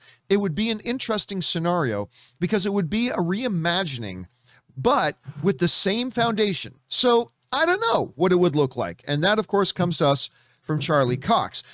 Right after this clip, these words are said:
I wanna read this one part one more time 'cause I actually think it's pretty significant. So let's look at this again. He said, "Look,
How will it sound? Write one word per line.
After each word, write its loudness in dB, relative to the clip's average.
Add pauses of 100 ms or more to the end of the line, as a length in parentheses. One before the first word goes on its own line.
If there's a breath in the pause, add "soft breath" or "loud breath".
(100)
I -4
wanna 2
read 4
this 0
one 0
part 2
one 0
more 2
time -2
'cause -4
I 2
actually -2
think -6
it's -6
pretty -4
significant. -4
So -4
let's -2
look -2
at -8
this -4
again. -10
He -6
said, -2
"Look, 0